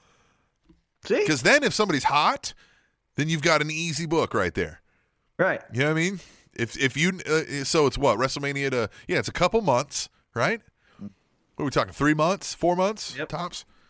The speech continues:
Speaker 2: Yeah. That's a good,
Speaker 1: And
Speaker 2: yes.
Speaker 1: that doesn't necessarily mean they have to win Money in the Bank. It just
Speaker 2: Right.
Speaker 1: gives them a storyline to go
Speaker 2: Right.
Speaker 1: into the match.
Speaker 2: But you have that option,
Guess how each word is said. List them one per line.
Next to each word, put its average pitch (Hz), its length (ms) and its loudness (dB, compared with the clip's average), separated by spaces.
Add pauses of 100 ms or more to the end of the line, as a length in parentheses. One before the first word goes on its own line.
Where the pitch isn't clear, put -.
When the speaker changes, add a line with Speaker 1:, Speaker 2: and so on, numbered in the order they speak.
(160)
Speaker 2:
Yeah. 95 440 2 (420)
That's - 180 -8
a 180 60 -6
good, 131 400 2
Speaker 1:
And 294 140 6
Speaker 2:
yes. 240 100 6 (140)
Speaker 1:
that - 60 -2
doesn't 240 140 -2
necessarily 226 520 0
mean 214 180 0
they 214 80 4
have 208 140 2
to 196 80 2
win 196 180 2
Money 202 240 2
in 185 80 -4
the 143 60 -4
Bank. 190 320 0
It 151 80 0
just 160 200 4
Speaker 2:
Right. 262 140 6
Speaker 1:
gives 170 180 0
them 180 180 0
a 147 40 -6
storyline 185 600 4
to 147 60 2
go 151 180 4
Speaker 2:
Right. 156 100 2
Speaker 1:
into 151 160 -4
the 170 80 -4
match. 240 360 -2
Speaker 2:
But 107 140 2
you 98 140 -2
have 95 220 2
that 87 140 0
option, 185 500 0